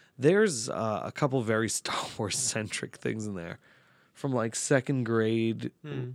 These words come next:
Speaker 1: first or second grade, when we were learning about homonyms, you know, we had to kinda write this book with homonyms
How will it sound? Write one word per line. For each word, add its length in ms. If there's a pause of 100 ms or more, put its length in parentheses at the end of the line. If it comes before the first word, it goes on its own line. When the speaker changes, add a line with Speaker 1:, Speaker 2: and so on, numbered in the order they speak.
(160)
Speaker 1:
first 380
or 60
second 300
grade, 220
when 180
we 100
were 160 (120)
learning 540 (460)
about 240
homonyms, 800 (600)
you 80
know, 80
we 140
had 200
to 200
kinda 320
write 340
this 160
book 320 (360)
with 180
homonyms 720